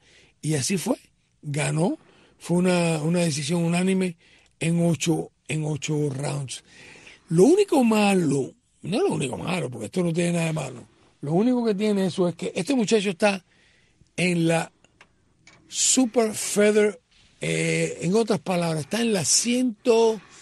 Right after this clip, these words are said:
ciento veinte, está, está en la ciento treinta y cuatro, si no me equivoco.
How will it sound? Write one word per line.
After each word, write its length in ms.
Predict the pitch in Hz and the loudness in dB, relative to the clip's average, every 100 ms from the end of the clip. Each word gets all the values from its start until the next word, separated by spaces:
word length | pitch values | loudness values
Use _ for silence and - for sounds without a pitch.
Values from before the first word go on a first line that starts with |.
| - - - - - - | -20 -20 -20 -20 -20 -12
ciento 480 | - 165 165 170 165 | -6 -4 -4 -4 -4
veinte, 280 | 170 165 185 | -4 -4 -6
está, 180 | 175 254 | -8 -8
está 240 | 180 285 | -2 0
en 60 | 311 | 2
la 80 | 190 | 2
ciento 760 | - - 190 185 160 - 170 - | 0 0 0 0 -2 -2 -4 -2
treinta 520 | 165 165 160 147 156 | -4 -2 -4 -4 -4
y 80 | 147 | -4
cuatro, 540 | - 165 170 170 147 | -2 2 2 0 -4
si 180 | - 143 | -8 -6
no 100 | 143 | -6
me 100 | 139 | -6
equivoco. 580 | 131 135 58 - - | -8 -12 -14 -20 -20